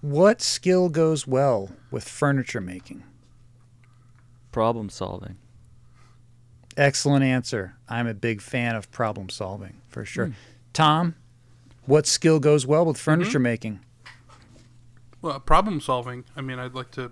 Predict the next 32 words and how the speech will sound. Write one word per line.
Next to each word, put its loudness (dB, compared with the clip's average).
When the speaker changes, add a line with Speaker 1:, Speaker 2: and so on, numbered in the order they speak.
Speaker 3:
back -10
up -12
our -8
guest -12
Speaker 1:
You -2
Speaker 3:
here. 2
Speaker 1:
can't 2
pick 0
the -2
same 8
thing 8
that 10
Keith 6
picked, 4
Tom. 4
We've 4
been 6
over 6
this 4
before. 0
Speaker 3:
<laughs> -20
Oh, -6
I 2
f-, -4
always 4
forget -2
how 0
things -2
work -2
on 0
this 0
show. -6